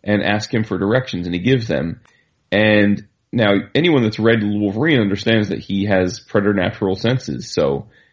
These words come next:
uh, it's not quite spider sense, but he can smell when things are off, he can get a sense of when things are off. He just sees them as a,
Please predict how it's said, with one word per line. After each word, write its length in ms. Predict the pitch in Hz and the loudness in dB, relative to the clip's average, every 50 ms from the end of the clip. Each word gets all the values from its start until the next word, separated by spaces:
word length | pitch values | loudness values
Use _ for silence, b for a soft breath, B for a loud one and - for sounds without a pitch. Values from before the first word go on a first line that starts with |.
| b b b _ - | b b b _ -6
uh, 60 | - | -4
it's 140 | - - - | -4 -2 0
not 180 | 127 107 - - | 0 -2 0 0
quite 140 | - 95 - | 0 -2 -2
spider 340 | - - - 160 143 113 | -2 0 2 2 2 2
sense, 320 | 101 - 98 90 90 92 - | 0 -2 -2 -4 -4 -4 -6
but 200 | - 90 82 78 | -6 -6 -4 -2
he 160 | 107 107 98 | -2 -2 -2
can 360 | 98 - 104 92 90 85 82 b b b b b b b | -2 -2 -2 -2 -2 -4 -6 b b b b b b b
smell 600 | - - - - - 101 95 95 98 101 95 98 92 | -18 -18 -10 -4 0 2 4 4 4 4 2 2 0
when 160 | 82 95 95 | -2 -4 -2
things 220 | - 107 98 95 101 | -2 -2 -2 -2 -4
are 120 | 92 - | -4 0
off, 300 | 92 101 95 95 92 - | 2 2 2 2 0 -2
he 160 | - 98 85 82 | -6 -8 -8 -6
can 360 | - - 80 80 80 78 73 | -6 -8 -6 -6 -6 -8 -8
get 240 | 120 - 101 92 80 | -6 -4 -4 -4 -4
a 80 | 85 | -4
sense 380 | 90 - - 104 95 101 101 - | -6 -4 -2 -2 -2 -2 -4 -6
of 120 | 82 - | -8 -8
when 140 | 90 85 90 | -8 -6 -6
things 180 | 92 85 87 - | -6 -6 -6 -4
are 80 | - | 0
off. 260 | - 101 98 98 B B B B B B B _ | 0 2 0 0 B B B B B B B _
He 400 | - - 123 160 180 175 - _ _ - | -4 -2 -2 0 -2 -4 -8 _ _ -4
just 220 | - 131 131 - | -2 -2 -2 -2
sees 220 | - 120 135 131 | 0 0 0 2
them 220 | 123 123 127 135 127 | 2 2 2 4 2
as 160 | 117 113 113 | 2 2 2
a, 120 | 110 107 | 2 2